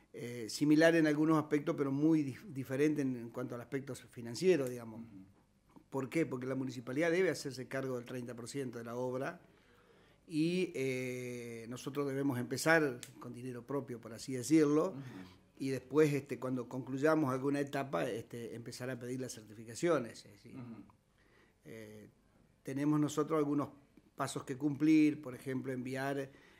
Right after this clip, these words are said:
Speaker 1: eh, el listado de posibles demandantes, que, bueno, surge de nuestro,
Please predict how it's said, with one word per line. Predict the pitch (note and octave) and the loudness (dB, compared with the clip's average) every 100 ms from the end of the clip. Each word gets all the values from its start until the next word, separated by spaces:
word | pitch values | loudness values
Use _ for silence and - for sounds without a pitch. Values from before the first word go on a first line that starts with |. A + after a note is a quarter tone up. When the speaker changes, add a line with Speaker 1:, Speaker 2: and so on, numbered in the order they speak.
| _ | _
Speaker 1:
eh, | - A2 G2+ F#2+ | -16 -14 -14 -14
el | F#2+ G#2+ | -16 -16
listado | A#2 - C3+ C3+ C3+ B2 | -18 -6 -2 -2 -2 -4
de | A#2 G#2+ G2 | -8 -12 -16
posibles | - F#2+ C3+ B2+ B2 - F#2+ | -18 -12 -8 -8 -8 -10 -16
demandantes, | A#2 A#2+ C3 D3+ D#3+ C#3+ B2+ | -12 -6 -2 0 0 -2 -8
que, | A2+ | -10
bueno, | A#2+ A#2 G#2 - | -8 -10 -14 -18
surge | - C3+ B2+ - A2 | -10 -8 -8 -10 -14
de | G#2+ | -12
nuestro, | A2 G#2 A2 A2 G2+ F#2+ G2 | -14 -14 -14 -12 -12 -14 -14